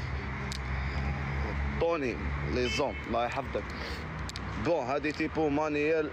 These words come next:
ه-، لايف. ان كات ايسونس، دار تلتمية وخمسة وثمانين، سبعة وثمانين.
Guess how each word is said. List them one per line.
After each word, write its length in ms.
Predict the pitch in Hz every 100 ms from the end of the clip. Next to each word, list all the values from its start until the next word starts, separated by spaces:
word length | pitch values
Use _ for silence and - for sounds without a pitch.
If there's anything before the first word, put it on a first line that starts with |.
| -
ه-، 240 | 123 - 131
لايف. 340 | 143 139 107 - - - - -
ان 120 | 135
كات 300 | 139 160 156
ايسونس، 540 | - 139 - 139 131 - - - -
دار 180 | 127 127
تلتمية 460 | 127 123 123 143
وخمسة 500 | 151 - 113 127 131
وثمانين، 360 | 127 123 117 98
سبعة 220 | 104 117
وثمانين. 420 | - - 104 101